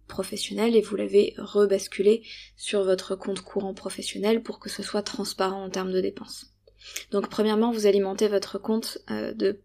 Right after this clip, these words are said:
provision professionnelle. Ensuite, sur ce qu'il reste, donc ce qu'il reste, c'est votre chiffre d'affaires total moins vos frais, moins ce que vous venez de verser sur votre provision professionnelle, vous allez pouvoir répartir ça sur vos différents comptes,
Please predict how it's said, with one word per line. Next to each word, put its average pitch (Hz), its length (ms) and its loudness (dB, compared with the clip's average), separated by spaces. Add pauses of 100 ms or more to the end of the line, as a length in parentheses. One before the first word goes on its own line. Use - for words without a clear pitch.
provision 208 500 -4
professionnelle. - 600 -8 (600)
Ensuite, 226 300 -4
sur - 260 -6
ce - 80 -10
qu'il - 220 -8
reste, - 640 -4
donc 208 140 -10
ce - 60 -12
qu'il 185 140 -2
reste, 196 300 -8
c'est 202 100 -4
votre 202 260 -6
chiffre 214 300 0
d'affaires 202 580 -4 (440)
total 196 500 2 (420)
moins 208 420 0 (480)
vos 190 500 2
frais, - 480 -2 (240)
moins 202 300 2
ce 202 80 -6
que - 100 -8
vous 185 100 -6
venez 185 180 -2
de 190 60 -6
verser 190 300 -2
sur 202 200 -10
votre 202 320 -10
provision 190 460 -2
professionnelle, - 680 -6 (720)
vous 202 200 2
allez 196 180 8
pouvoir 196 360 0
répartir 196 600 -6
ça 247 200 0
sur 226 300 -4
vos 214 220 0
différents 202 760 -4
comptes, - 500 -2